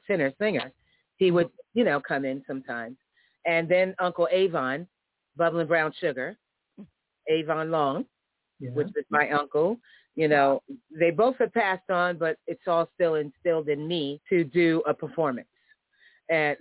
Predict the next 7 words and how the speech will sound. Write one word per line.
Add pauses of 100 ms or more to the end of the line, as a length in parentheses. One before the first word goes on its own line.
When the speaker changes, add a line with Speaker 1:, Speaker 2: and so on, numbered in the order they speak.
(100)
Speaker 1:
be
it, (560)
uh, (340)
act
on
stage, (180)
being,